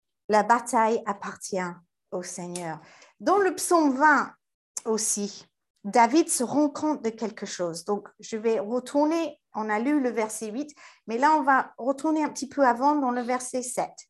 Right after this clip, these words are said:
Et il dit, « Je sais maintenant que l'Éternel sauve celui qui est désigné par onction. Il lui répond du ciel de sa sainte deme-, sainte demeure,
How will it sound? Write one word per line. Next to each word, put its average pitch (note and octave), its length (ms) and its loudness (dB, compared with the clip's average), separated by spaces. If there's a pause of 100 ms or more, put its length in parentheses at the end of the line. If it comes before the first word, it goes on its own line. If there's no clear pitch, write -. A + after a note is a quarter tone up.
(540)
Et A#3+ 60 -4
il B3 180 0
dit, « E4+ 300 2 (560)
Je D#4 200 2
sais - 240 0 (200)
maintenant F#3+ 600 0 (720)
que E4 100 2
l'Éternel B3+ 720 4
sauve A3 360 -2
celui G#3+ 640 -2 (320)
qui B3 160 -4
est A3+ 160 -2
désigné A3+ 880 0
par F#3+ 240 -4
onction. F#3+ 500 -10 (760)
Il C#4 200 2
lui B3 160 6
répond D4+ 520 2
du B3+ 140 -2
ciel C4+ 600 -2 (340)
de G#3+ 140 -2
sa A#3 240 -2
sainte C#4+ 560 0
deme-, A#3+ 460 -2
sainte C4+ 340 -2
demeure, A3+ 760 -2